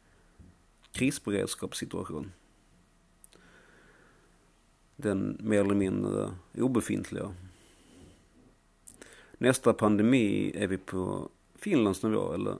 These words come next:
väldigt nära den. Det måste vara målet. Vad gäller just beredskap för Finland har Europas, den beskrivs,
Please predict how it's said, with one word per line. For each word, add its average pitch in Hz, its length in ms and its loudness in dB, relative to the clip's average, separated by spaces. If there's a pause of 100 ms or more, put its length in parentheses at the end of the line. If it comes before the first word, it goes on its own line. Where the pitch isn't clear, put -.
väldigt - 300 -2
nära 95 400 2
den. - 180 -4
Det - 60 -4
måste 101 260 0
vara 110 100 4
målet. 101 600 0 (320)
Vad 123 180 4
gäller 101 200 2
just 95 180 -4
beredskap 98 500 -4
för 104 80 -12
Finland 101 500 -2
har 107 340 -8
Europas, 98 720 -8
den 113 220 -2
beskrivs, - 720 -4